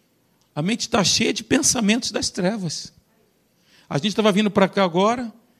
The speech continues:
eu e a Cláudia, tinha um cara pra se jogar da ponte, tava agarrado num negócio lá.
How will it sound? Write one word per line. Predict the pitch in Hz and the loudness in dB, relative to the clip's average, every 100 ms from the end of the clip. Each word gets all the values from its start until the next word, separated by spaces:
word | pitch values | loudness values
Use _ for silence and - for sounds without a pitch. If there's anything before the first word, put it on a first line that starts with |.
| _ _ _ | _ _ _
eu | - 185 | -4 0
e | 185 | 2
a | |
Cláudia, | 175 180 190 214 196 | 0 -2 -2 -2 -6
tinha | - 208 | -8 -12
um | |
cara | - 196 | -8 -8
pra | 196 208 | -4 -4
se | 208 | -2
jogar | 196 202 | -4 -4
da | 202 220 | -6 -8
ponte, | 190 190 - | -8 -8 -6
tava | 175 | -4
agarrado | 170 175 156 180 170 | -2 -4 -4 -6 -6
num | |
negócio | 175 160 165 160 160 | -4 -4 -4 -6 -6
lá. | 165 247 | -8 -10